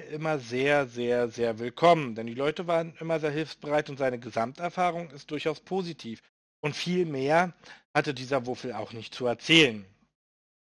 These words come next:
Er hat mir auch noch geschrieben, dass er bisher nicht den Eindruck hatte, dass man ihm die Hilfe aufdrängen würde wollen. Und dass er sich an ein, ähm,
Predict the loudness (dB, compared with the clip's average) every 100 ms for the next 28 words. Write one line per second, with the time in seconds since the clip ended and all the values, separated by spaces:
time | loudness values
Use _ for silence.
0 | _ _ _ _ -18 -4 4 6 6 4
1 | 2 0 0 2 2 0 -4 -6 _ -2
2 | -2 -2 -2 -4 -6 -8 -10 -12 -18 -20
3 | -20 _ 0 2 -2 -2 -6 -2 0 0
4 | -6 -10 -4 -4 -2 -2 -4 -4 -8 -2
5 | 0 0 -2 -6 -4 -6 -8 -8 -10 -10
6 | -14 -12 -6 -4 -4 -2 -2 0 -2 -6
7 | -4 -2 -2 -4 -8 -6 -2 0 2 0
8 | -4 -14 -20 -20 -20 _ _ _ 2 2
9 | 2 2 2 -2 -2 0 0 0 0 -2
10 | -4 -12 -2 2 2 0 -4 -6 -8 -10
11 | -12 -14